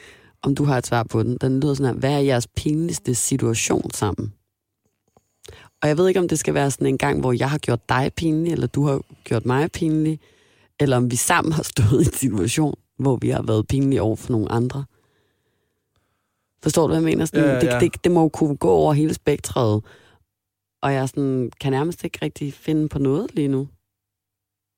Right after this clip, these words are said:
Speaker 2: Nej. Øhm.
Speaker 1: Men samtidig så tænker jeg, at der må da for helvede være noget, fordi jeg føler, at vi begge to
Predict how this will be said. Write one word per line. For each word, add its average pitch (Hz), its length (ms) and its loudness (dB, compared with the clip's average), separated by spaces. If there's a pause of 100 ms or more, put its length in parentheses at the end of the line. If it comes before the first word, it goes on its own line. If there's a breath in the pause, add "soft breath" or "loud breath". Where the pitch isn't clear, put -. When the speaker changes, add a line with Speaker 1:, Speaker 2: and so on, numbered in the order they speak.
(160)
Speaker 2:
Nej. 131 320 -2 (380)
Øhm. 107 1000 -2 (1040 loud breath)
Speaker 1:
Men 160 160 4
samtidig 170 360 0
så 160 60 -4
tænker 156 260 0
jeg, 143 60 0
at 135 40 -2
der 131 100 0
må 123 100 2
da 113 80 0
for 117 120 -4
helvede 120 240 0
være 143 180 0
noget, 110 240 2
fordi - 160 -4
jeg 98 80 -2
føler, 120 180 -2
at 101 40 -4
vi 98 60 0
begge 123 200 -4
to 117 240 -2